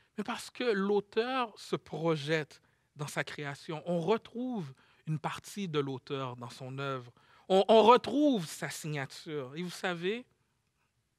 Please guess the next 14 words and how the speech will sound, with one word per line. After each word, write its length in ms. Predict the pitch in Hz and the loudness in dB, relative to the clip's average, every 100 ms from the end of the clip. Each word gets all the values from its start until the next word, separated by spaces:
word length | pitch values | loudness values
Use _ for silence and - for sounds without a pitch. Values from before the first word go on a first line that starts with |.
| _ _ _ _ - | _ _ _ _ -8
on 120 | 170 | -4
retrouve 460 | 156 190 - 262 180 | -2 -2 -4 -8 -6
la 80 | 139 | -8
signature 580 | - 139 131 - 175 160 | -8 -8 -8 -8 -8 -8
de 220 | 139 135 | -6 -6
Dieu 400 | 127 143 170 143 | -6 -6 -6 -6
dans 160 | 131 | -8
son 280 | 127 139 139 | -10 -12 -10
œuvre. 220 | 151 147 143 - - | -10 -10 -12 -18 0
Regardez 440 | 180 277 302 277 330 | 4 6 4 4 0
la 120 | 202 | -2
nature. 500 | 143 - - 139 113 _ _ _ _ _ _ _ _ - - | -4 -10 -12 -12 -12 _ _ _ _ _ _ _ _ -20 2
Regardez 440 | 185 196 262 277 - | 6 8 8 6 2
attentivement 1000 | 240 - 359 - - 180 147 147 151 123 | 0 0 -2 -2 -6 -6 -4 -2 -2 -2